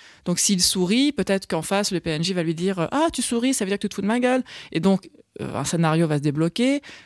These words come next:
S'il est triste, euh, « Ah, il y aura de la compassion », ou peut-être rien, et un autre, quelque chose va se débloquer, et en fait à chaque fois,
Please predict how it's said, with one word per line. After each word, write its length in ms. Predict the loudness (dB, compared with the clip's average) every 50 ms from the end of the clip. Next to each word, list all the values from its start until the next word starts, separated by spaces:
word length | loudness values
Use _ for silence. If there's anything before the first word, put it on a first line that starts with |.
| _ -8
S'il 320 | -2 2 4 4 4 4
est 120 | 2 0
triste, 500 | 0 0 0 2 4 4 2 2 2 0
euh, « 280 | 0 2 2 2 0 0 0 2
Ah, 280 | 2 4 4 4 4 4
il 60 | 4
y 40 | 4
aura 140 | 2 2
de 40 | 0
la 80 | 0 0
compassion », 640 | -2 0 0 2 2 4 4 4 4 4 4 2 2
ou 60 | 0
peut-être 280 | -2 -2 -4 -4 -2 -4
rien, 300 | -2 0 0 2 2 2
et 120 | 2 4
un 140 | 4 4 4
autre, 340 | 2 2 0 0 0 0 0
quelque 260 | 0 -2 -4 -4 -2
chose 200 | -2 -2 0 0
va 80 | 0 0
se 60 | -2
débloquer, 340 | -2 -4 -4 -2 0 0 2
et 60 | 2
en 80 | 0 0
fait 240 | 0 0 0 0 0
à 80 | -2
chaque 280 | -2 -2 -4 -6 -6 -6
fois, 280 | -2 0 0 0 -2